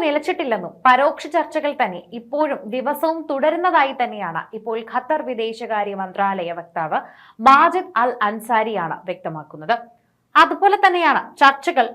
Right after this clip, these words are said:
യുദ്ധവിരാമത്തിലേക്ക് എത്തിക്കുമെന്ന് തന്നെ അദ്ദേഹം പ്രത്യാശ പ്രകടിപ്പിച്ചുകൊണ്ട് രംഗത്തെത്തുന്നത്. അതേസമയം മേഖലയെ അസ്ഥിരപ്പെടുത്തുന്ന ഇസ്രായേലിന്റെ വിവേകശൂന്യമായ ഇടപെടലുകളെ മാജിദ് അൽ അൻസാരി വിമർശിക്കുകയും ചെയ്തിട്ടുണ്ടായിരുന്നു. ഇക്കാര്യത്തിൽ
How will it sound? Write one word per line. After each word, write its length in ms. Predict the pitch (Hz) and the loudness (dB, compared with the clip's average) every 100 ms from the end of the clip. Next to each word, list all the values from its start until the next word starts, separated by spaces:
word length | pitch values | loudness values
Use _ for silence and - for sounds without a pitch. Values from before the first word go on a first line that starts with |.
| 226 | -6
യുദ്ധവിരാമത്തിലേക്ക് 1040 | 277 277 311 269 285 277 285 294 269 - - - | -8 -4 -4 0 2 2 0 -2 -2 -2 -6 -6
എത്തിക്കുമെന്ന് 560 | 226 233 302 302 269 240 220 | -8 -8 -8 -6 -6 -4 -6
തന്നെ 180 | 190 190 214 | -6 -6 -4
അദ്ദേഹം 320 | 226 254 - - | 0 0 -2 -6
പ്രത്യാശ 540 | 240 240 285 294 294 240 - | -6 -4 2 2 2 -2 -6
പ്രകടിപ്പിച്ചുകൊണ്ട് 720 | 208 208 226 - 233 233 180 151 - | -6 -6 -6 -8 -10 -8 -6 -6 -6
രംഗത്തെത്തുന്നത്. 600 | 175 185 170 - 156 202 220 - _ _ _ 247 | -6 -6 -10 -16 -10 -8 -8 -16 _ _ _ 4
അതേസമയം 500 | 285 381 392 359 320 | 4 2 0 -2 -2
മേഖലയെ 420 | 277 277 311 254 220 - 240 | -4 -4 -2 -2 -4 -6 -6
അസ്ഥിരപ്പെടുത്തുന്ന 720 | - 330 320 311 - 262 247 - 196 | -4 -2 0 0 -4 -4 -4 -4 -12
ഇസ്രായേലിന്റെ 540 | - 254 254 254 247 - 190 | -4 0 0 -2 -6 -8 -10
വിവേകശൂന്യമായ 1300 | 226 214 277 285 269 - - 240 247 262 247 226 226 - | -10 -6 -4 0 -2 -2 -10 -10 -6 -4 -2 -2 -4 -4
ഇടപെടലുകളെ 600 | 208 208 254 240 220 170 - _ _ 226 | 0 2 0 0 -4 -4 -8 _ _ 6
മാജിദ് 420 | 277 320 330 370 294 | 6 6 2 -2 0
അൽ 80 | 269 330 | 4 4
അൻസാരി 480 | 247 247 294 254 254 214 | 2 0 2 2 2 -6
വിമർശിക്കുകയും 640 | 220 240 - 262 226 160 - | -6 -6 -8 -12 -12 -14 -12
ചെയ്തിട്ടുണ്ടായിരുന്നു. 640 | 196 - 160 147 147 175 208 _ _ _ - 330 | -14 -12 -12 -10 -8 -8 -12 _ _ _ -8 2
ഇക്കാര്യത്തിൽ 480 | 392 381 392 392 | 10 10 10 2